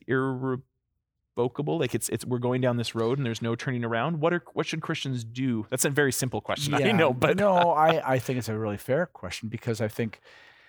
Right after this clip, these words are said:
Speaker 2: this is not the first time the Christian church has been in this kind of a situation. It's, it's distinct, uh, for us in our recent memories. Um, but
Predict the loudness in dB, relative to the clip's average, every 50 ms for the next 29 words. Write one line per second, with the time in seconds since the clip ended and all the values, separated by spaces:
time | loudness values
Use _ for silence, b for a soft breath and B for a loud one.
0 | B B B B B B B _ _ _ _ _ _ _ _ _ _ _ _ _
1 | _ -10 -2 -2 -2 0 0 0 0 0 0 0 -4 -4 -2 -2 -2 0 -2 -2
2 | -2 -2 -4 -6 -6 -6 -6 -6 -6 -4 -4 -4 -4 -4 -8 -6 -4 -4 -2 -2
3 | -2 0 -2 -2 -2 -2 -6 -8 -6 -4 -2 -2 -2 -2 -4 -4 -6 -8 -10 -12
4 | -10 -10 -10 -8 -8 -10 -10 -8 -6 -6 -6 -6 -6 -10 -12 -14 -18 _ _ -4
5 | -4 -4 -4 -4 -6 -6 -6 -6 -8 -8 -6 -8 -6 -4 -2 -2 -2 -2 -4 -6
6 | -10 -12 -10 _ -8 -6 -4 -4 -6 -6 -8 -12 -16 -6 -4 -2 -2 0 2 2
7 | 2 2 2 -2 -4 -4 -6 -8 -6 -4 -4 -2 0 0 0 0 0 -2 -4 -6
8 | -6 -4 -6 -6 -6 -4 -4 -4 -4 -4 -4 -6 -10 b b b b b b b
9 | b _ -4 -4 -2 -2 -4 -6 -8 _ B B B B B _ _ 2 2 2